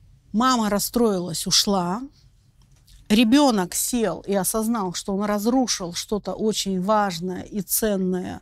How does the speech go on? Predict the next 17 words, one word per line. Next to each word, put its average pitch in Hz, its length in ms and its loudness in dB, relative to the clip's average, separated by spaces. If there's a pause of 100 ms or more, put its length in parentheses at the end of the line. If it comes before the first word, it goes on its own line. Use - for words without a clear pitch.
(140)
в - 80 -8
своей 208 380 2
жизни. 180 680 -2 (720)
Произошло 220 580 2
внутреннее 208 760 2
переживание 196 840 -2
чувства 190 480 -6
вины, 185 640 0 (600)
и 214 100 2
ребенок 220 560 2 (140)
идет 226 600 0
к - 80 -10
маме 247 520 -2 (380)
с - 260 0
истинным 277 560 2
репарационным 214 880 -4
жестом. - 640 -8